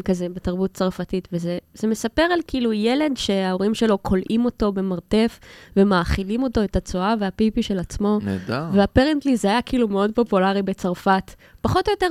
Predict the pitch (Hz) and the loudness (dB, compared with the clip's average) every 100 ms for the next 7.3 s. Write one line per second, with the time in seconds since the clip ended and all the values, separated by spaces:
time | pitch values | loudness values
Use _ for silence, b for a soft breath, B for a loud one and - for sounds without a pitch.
0 | 294 - 254 254 240 202 190 185 180 180 | 0 -2 -2 0 0 0 -2 -4 -4 -6
1 | - 190 180 175 175 180 175 - 196 185 | -4 -2 -2 -2 -2 -4 -6 -8 -8 -8
2 | - 208 185 180 175 175 196 196 185 180 | -10 -6 -2 0 0 2 2 2 0 -4
3 | 170 165 170 180 _ b b b b b | -2 -2 -4 -8 _ b b b b b
4 | - 139 123 107 110 127 - - 113 110 | -2 0 2 4 4 4 0 2 2 2
5 | 101 107 101 92 104 101 - 101 98 104 | 0 -2 -4 -2 -2 -2 -2 -2 -2 -4
6 | 107 110 101 - - - - - _ _ | -2 -2 -2 -6 -10 -12 -18 -18 _ _
7 | - 196 175 | -6 -4 -4